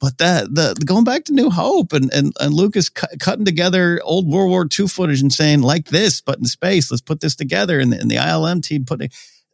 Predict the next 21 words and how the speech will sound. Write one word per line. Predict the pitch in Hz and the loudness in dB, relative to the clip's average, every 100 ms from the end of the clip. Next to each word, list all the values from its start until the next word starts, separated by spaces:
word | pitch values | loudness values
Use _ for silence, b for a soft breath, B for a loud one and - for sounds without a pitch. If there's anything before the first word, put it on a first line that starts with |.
| - | -6
the, | 82 | -4
the, | 87 85 160 | -4 -2 -2
the | - 139 | 0 -2
fighter | 180 202 - | 0 0 2
pilot | 208 214 220 | 0 0 -2
thing, | 214 220 | -2 0
that | 165 190 | 0 0
was, | 214 151 - | 0 0 0
that | 131 135 | -2 0
was | 160 | 0
a | 175 | 2
real | 165 190 | 2 0
thing. | 190 214 294 277 127 | 0 0 2 0 2
That, | 131 160 | -2 -2
that | 170 190 | -4 -4
absolutely | 151 208 - 427 156 | -6 -6 -4 0 0
pulled | 92 104 | 0 -4
a | 78 | -4
lot | 78 | -8
of | - | -12
people | - 127 - | -18 -18 -18